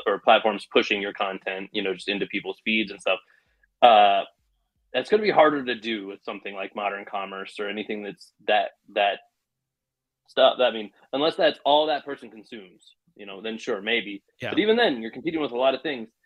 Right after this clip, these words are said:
Speaker 1: At least in the sports world there, you get a little bit more of, like, I don't know. There, if you're, if you're kinda on your game, you can hop on a trend a little bit more. I would say
Speaker 2: Yeah.
Speaker 1: there, there's some athlete or some incident with an athlete or
Speaker 2: Yeah,
Speaker 1: some
Speaker 2: we've had stuff
Speaker 1: team
Speaker 2: like that
Speaker 1: or
Speaker 2: where something
Speaker 1: coach.
Speaker 2: took off 'cause we were one of the first,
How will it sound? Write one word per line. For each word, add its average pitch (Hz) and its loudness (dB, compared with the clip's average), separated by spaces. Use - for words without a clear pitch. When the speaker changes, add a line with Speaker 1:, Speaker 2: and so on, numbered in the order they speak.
Speaker 1:
At 143 -2
least 226 -6
in 165 -4
the 131 -4
sports - -6
world 113 0
there, 104 2
you 110 -6
get 120 0
a 120 -2
little 120 -2
bit 113 -6
more 110 0
of, 104 -2
like, 98 -6
I 120 4
don't 113 -2
know. 98 -6
There, 120 0
if 147 -6
you're, 180 0
if 139 -6
you're 160 -12
kinda 156 -2
on 127 -2
your 107 -8
game, 110 -4
you 107 -12
can 113 -4
hop 120 6
on 104 2
a 95 -8
trend 120 0
a 107 -4
little 101 -6
bit 98 -10
more. 92 -10
I 107 4
would 110 0
say 120 0
Speaker 2:
Yeah. 101 -2
Speaker 1:
there, 101 -6
there's - -8
some 170 4
athlete 131 2
or 113 -6
some 117 -10
incident 120 -6
with 113 -6
an 117 -6
athlete 107 -4
or 107 -6
Speaker 2:
Yeah, 165 0
Speaker 1:
some 151 2
Speaker 2:
we've 180 2
had - -8
stuff 175 -4
Speaker 1:
team 120 -6
Speaker 2:
like 226 -4
that 123 -12
Speaker 1:
or - -20
Speaker 2:
where 135 -2
something 127 6
Speaker 1:
coach. 120 4
Speaker 2:
took 156 -4
off - -20
'cause 131 -8
we 139 0
were 139 2
one 139 -2
of 131 -6
the 131 -8
first, - -4